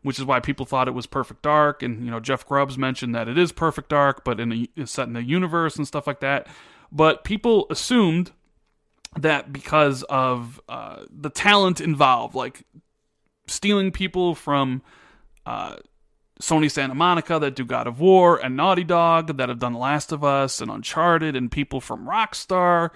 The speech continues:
all these people from all these big studios located over in Santa Monica, that Xbox was essentially creating, uh, what people would describe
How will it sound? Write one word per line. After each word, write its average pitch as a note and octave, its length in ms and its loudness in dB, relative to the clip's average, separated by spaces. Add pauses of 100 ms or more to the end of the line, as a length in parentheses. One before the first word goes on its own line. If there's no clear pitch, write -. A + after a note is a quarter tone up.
(360)
all F3 220 6
these F#3 240 -2
people E3+ 320 -2
from C#3 260 -4
all D#3 200 0
these C#3+ 420 -4 (480)
big G#3 260 4
studios C3+ 840 0
located D3 520 0
over C3+ 500 2
in B2 360 -8 (100)
Santa C3+ 280 -4
Monica, C#3+ 640 0 (380)
that C3 120 -4
Xbox D3 520 0
was C3+ 100 -4
essentially C3 460 -4
creating, B2+ 640 -4
uh, B2 320 -10
what B2+ 440 -6
people C3+ 400 -4
would B2 180 -2
describe A#2+ 560 -4